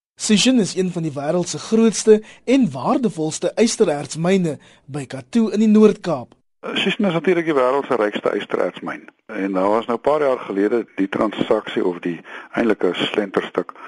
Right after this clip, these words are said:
Speaker 2: met die omskakeling van Sishen se mineraalregte, waarvan ArcelorMittal eenentwintig persent gehad het en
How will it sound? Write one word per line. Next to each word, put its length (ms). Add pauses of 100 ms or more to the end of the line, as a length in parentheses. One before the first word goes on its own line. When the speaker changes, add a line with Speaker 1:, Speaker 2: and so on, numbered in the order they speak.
(260)
Speaker 2:
met 200
die 180
omskakeling 760
van 160
Sishen 340
se 120
mineraalregte, 920 (500)
waarvan 460
ArcelorMittal 800
eenentwintig 540
persent 400
gehad 340
het 120
en 140